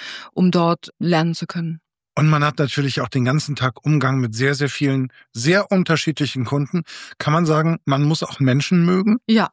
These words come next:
Speaker 1: man muss auf jeden Fall Menschen mögen. Und man muss irgendwann sich trauen, auf Menschen zugehen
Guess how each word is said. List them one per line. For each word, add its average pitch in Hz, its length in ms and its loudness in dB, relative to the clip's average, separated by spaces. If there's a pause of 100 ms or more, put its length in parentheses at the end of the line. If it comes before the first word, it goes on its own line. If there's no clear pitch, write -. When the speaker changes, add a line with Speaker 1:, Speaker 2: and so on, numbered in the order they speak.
Speaker 1:
man 185 200 2
muss 208 160 2
auf - 200 -2
jeden 226 240 2
Fall 151 200 -2
Menschen 151 380 -4
mögen. 147 280 -8 (380)
Und 202 200 0
man 214 160 2
muss 214 380 0 (460)
irgendwann 226 540 0
sich - 200 -6
trauen, 208 440 0
auf - 160 -4
Menschen 190 340 -4
zugehen 165 480 -8